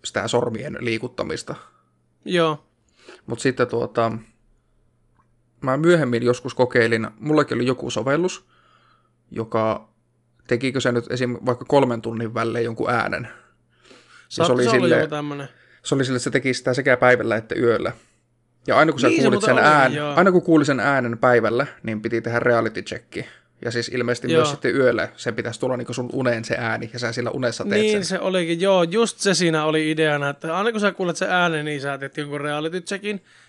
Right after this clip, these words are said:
Speaker 2: niin sitten
Speaker 1: Joo.
Speaker 2: kun se tulee yöllä se ääni ja sä oot unessa, ja sä kuulet unnen sen äänen, teet reality checkin ja teet, että ei vittu, tää on unta.
Speaker 1: Joo.
Speaker 2: Niin se olikin, joo.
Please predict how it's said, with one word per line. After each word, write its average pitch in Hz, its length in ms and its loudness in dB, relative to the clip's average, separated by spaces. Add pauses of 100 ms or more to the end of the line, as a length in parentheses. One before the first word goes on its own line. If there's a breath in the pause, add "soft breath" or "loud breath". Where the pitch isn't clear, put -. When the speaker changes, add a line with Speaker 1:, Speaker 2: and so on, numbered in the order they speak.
Speaker 2:
niin 165 120 -4
sitten 180 180 0
Speaker 1:
Joo. - 80 2
Speaker 2:
kun 165 80 0
se 160 80 -2
tulee 160 320 0
yöllä 190 260 4
se 151 140 -2
ääni 156 300 0
ja 139 60 -6
sä 139 60 -4
oot 135 100 -10
unessa, 156 560 -4
ja 151 60 -8
sä 147 120 -2
kuulet 170 340 -4
unnen 151 340 -6
sen 143 160 -8
äänen, 139 380 -6
teet 147 220 -10
reality 147 300 -4
checkin 143 220 -10
ja 143 60 -6
teet, 139 180 -10
että 160 140 -8
ei 156 80 -2
vittu, 151 180 -12
tää 143 160 -4
on 147 80 -2
unta. 143 300 -4 (840 soft breath)
Speaker 1:
Joo. 113 220 -2
Speaker 2:
Niin 196 160 0
se 175 120 2
olikin, 143 400 -2
joo. 139 260 -4